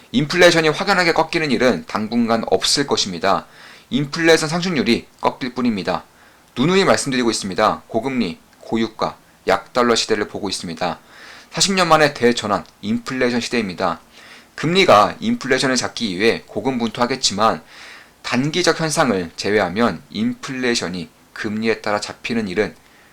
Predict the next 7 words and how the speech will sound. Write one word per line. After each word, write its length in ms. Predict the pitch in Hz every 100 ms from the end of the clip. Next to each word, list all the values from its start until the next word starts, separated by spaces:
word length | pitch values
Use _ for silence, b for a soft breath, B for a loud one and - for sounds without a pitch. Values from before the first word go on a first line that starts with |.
| b b _ _ _ _ _ _ _ -
당분간 520 | - 110 117 127 92 - -
발생하지 440 | 95 - 104 101
않을 120 | 92
것입니다. 520 | 90 90 87 82 85 - _
고금리를 560 | 117 139 139 131 123
뛰어넘는 480 | - 170 95 98 92 - -
인플레이션에 1040 | 104 117 - 131 123 113 104 98 92 82